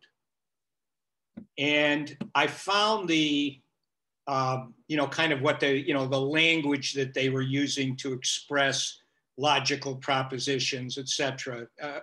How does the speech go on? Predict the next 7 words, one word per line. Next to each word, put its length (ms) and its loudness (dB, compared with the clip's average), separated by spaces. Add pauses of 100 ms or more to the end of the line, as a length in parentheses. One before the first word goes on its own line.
uh, 200 -2 (600)
I 120 0
found 420 0
it 180 0
to 100 -4
be, 600 0 (580)
uh, 540 0